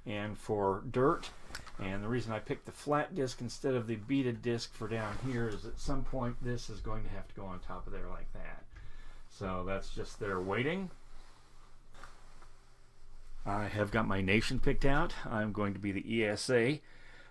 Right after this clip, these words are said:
Uh, the reason I did this is I'm going to be playing this solitaire, and, uh,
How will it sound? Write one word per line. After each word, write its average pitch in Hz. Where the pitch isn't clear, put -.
Uh, 98
the 101
reason 110
I 107
did 107
this 117
is 107
I'm 104
going 104
to 98
be 101
playing 104
this 98
solitaire, 123
and, 98
uh, 101